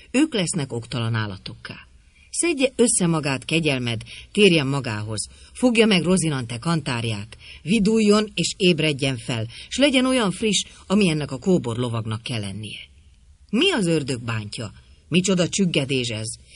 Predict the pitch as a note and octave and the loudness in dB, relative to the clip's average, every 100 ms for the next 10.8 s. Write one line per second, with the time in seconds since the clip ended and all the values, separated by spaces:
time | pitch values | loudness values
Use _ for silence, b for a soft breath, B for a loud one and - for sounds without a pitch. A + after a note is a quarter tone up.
0 | B F4+ D#4 A3+ A3 G#3+ G3+ G#3 G#3+ G3+ | B 0 4 6 4 4 4 4 4 2
1 | G3 F3+ G#3 G#3+ F#3 G3 F#3+ F#3 F#3 B2 | 2 2 2 2 4 4 4 2 0 0
2 | G#2+ G2+ F#2 - b b b F4 D#4+ A3+ | -2 -8 -8 -14 b b b 2 4 6
3 | G#3 G3 F3+ F#3 C#3+ D3+ F3+ D3+ B2+ C3 | 4 4 4 2 2 2 2 2 -2 -2
4 | D#3 - B2+ A#2+ A2 A2 - B B E3 | -2 -4 -4 -4 -4 -6 -10 B B 0
5 | F3 D#3 C#3+ C3 E3+ D#3 C#3 D3+ A#2+ A2+ | 2 0 -4 -4 0 0 0 0 0 -4
6 | G#2+ A2 B B B2 A#2 A#3+ C4+ A#3+ E3+ | -6 -8 B B -8 -2 0 2 0 -2
7 | C#3+ F3+ D#3 D3+ D3 D#3+ D#3+ D3+ C3 C3 | -2 -2 0 -2 0 0 0 -2 -4 -4
8 | D3+ D3 C3 C3+ C3 C3+ E3+ - - C#3 | -2 -2 -2 -4 -4 -4 -2 -2 -2 -4
9 | B2+ B2 B B - D#3 G3+ G#3+ G3+ F3+ | -2 -6 B B -4 0 4 6 6 4
10 | F3 G3 F3+ D#3+ C#3 C3+ B2+ | 2 2 2 2 0 -2 -2